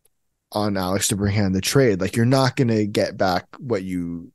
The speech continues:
you paid. Do you keep him for another year? 'Cause then you're walking him to free agency, I'm, I'm pretty sure. If you keep him for another year and,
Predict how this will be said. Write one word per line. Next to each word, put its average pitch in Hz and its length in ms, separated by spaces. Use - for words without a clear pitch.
you 92 140
paid. 90 460
Do 113 80
you 127 100
keep 190 300
him 208 140
for 151 260
another 131 540
year? 120 540
'Cause 110 240
then 175 180
you're 139 180
walking 110 400
him 92 480
to - 140
free 98 280
agency, 104 560
I'm, 80 240
I'm 92 200
pretty 95 280
sure. 90 460
If - 120
you 98 80
keep 117 220
him 107 100
for 107 140
another 107 300
year 110 240
and, 101 180